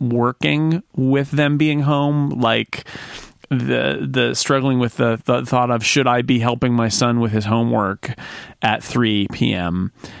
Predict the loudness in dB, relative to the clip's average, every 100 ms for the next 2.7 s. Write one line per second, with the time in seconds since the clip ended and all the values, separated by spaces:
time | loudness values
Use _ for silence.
0 | -10 -2 0 0 -2 0 -2 -2 -2 0
1 | 2 2 2 2 0 0 0 0 2 0
2 | -4 _ _ -2 0 -2 -4